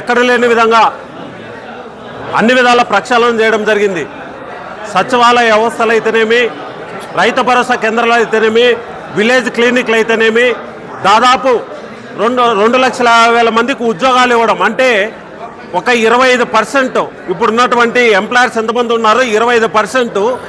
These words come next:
జగన్మోహన్ రెడ్డి సార్ హయాంలోనే ఇవ్వడం జరిగింది. అంటే, ఈరోజు వైఎస్ జగన్మోహన్ రెడ్డి గారు ముఖ్యమంత్రి అయిన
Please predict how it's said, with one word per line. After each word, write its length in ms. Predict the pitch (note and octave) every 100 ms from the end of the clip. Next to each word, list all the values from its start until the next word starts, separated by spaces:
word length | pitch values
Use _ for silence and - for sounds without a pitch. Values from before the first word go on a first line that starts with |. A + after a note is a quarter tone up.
| - -
జగన్మోహన్ 440 | G#3 B3 B3+ C4 B3
రెడ్డి 120 | A3
సార్ 160 | A#3 A3
హయాంలోనే 440 | G#3+ A#3 A#3 A#3+ A#3
ఇవ్వడం 220 | A3 A3 G#3
జరిగింది. 340 | G3+ G3 D3 A#2+ - - - - - - -
అంటే, 180 | G3 C4 B3+
ఈరోజు 300 | A#3+ B3 B3+ A3 - - - -
వైఎస్ 240 | A3+ B3+ A#3
జగన్మోహన్ 440 | A#3 C4 B3+ B3
రెడ్డి 140 | A#3+ A#3+
గారు 120 | B3 G#3+
ముఖ్యమంత్రి 400 | - B3 A#3 A#3+
అయిన 140 | A#3